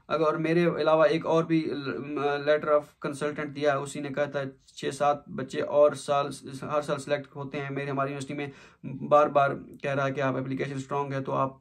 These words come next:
सौ परसेंट प्रॉमिस नहीं मिल सकता।" सो प्रॉमिस नहीं मिल सकता। देखें, अगर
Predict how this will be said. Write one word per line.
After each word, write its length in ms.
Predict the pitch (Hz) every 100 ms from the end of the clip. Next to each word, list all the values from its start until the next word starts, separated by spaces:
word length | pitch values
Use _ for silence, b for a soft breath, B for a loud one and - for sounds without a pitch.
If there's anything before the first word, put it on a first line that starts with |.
| -
सौ 180 | - 143
परसेंट 340 | 131 135 135
प्रॉमिस 380 | 139 139 135 135
नहीं 180 | 135 135
मिल 140 | 131
सकता।" 400 | 123 123 131 131 b b b -
सो 60 |
प्रॉमिस 420 | 131 147 147 165 - _ -
नहीं 260 | 147 170
मिल 100 | 196
सकता। 420 | 202 170 165 160 160 _ _ _ _ _ _ _ _ _ _ _ _ _ _ B B B B B 170
देखें, 300 | 170 185 170
अगर 300 | 165 165